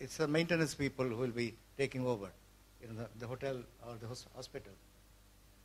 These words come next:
Ninety-nine percent services are over the corridor ceiling. Trust me. And they are open every two hours or three hours because there are some problems every time. Either the network problem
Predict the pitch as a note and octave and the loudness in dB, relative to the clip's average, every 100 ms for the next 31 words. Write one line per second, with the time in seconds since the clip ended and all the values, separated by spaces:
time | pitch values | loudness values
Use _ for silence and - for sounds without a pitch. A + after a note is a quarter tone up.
0 | - B2+ E3+ F#3+ F#3+ F3 F3 D#3+ D3 D3 | -8 2 2 4 8 8 8 2 2 2
1 | D3+ C#3+ C#3+ C#3+ B2+ C3 C3 - B2 C3 | 4 6 4 2 2 2 2 0 -4 -4
2 | A2+ B2 A2+ G#2+ G#2 - G#2 E2+ - - | -2 0 0 -2 -6 -6 -10 -10 -18 -20
3 | - - - - - - - - - - | -20 -20 -20 -20 -20 -20 -20 -20 -20 -20
4 | - - D3 - F#2+ - - - - - | -4 2 2 2 -10 -18 -20 -20 -20 -20
5 | - - - - - - B2+ D3 D3+ - | -20 -20 -20 -20 -20 -6 4 6 6 6
6 | E3 E3 D#3 - - - - - C#3 D3+ | 8 8 8 4 -8 -20 -20 -6 0 2
7 | C#3+ D3 C3+ A#2+ G2 - - - A2+ - | 0 4 6 6 2 -8 -18 -18 -16 -10
8 | C3+ G2 E2+ - - - - - - A#2+ | -10 -12 -18 -20 -20 -20 -20 -20 -10 -4
9 | B2+ C3+ B2 A2+ A2 A#2+ G2+ G2+ - - | -4 -4 -8 -12 -10 -10 -10 -16 -20 -20
10 | - - B2 F#2+ - - - - - - | -8 -4 -4 -6 -16 -20 -20 -20 -20 -20
11 | - - B2 B2 C3 C3+ C3 C3+ - C#3+ | -18 -12 -8 -6 -2 -2 0 -2 2 0
12 | D3+ D#3+ | 0 -6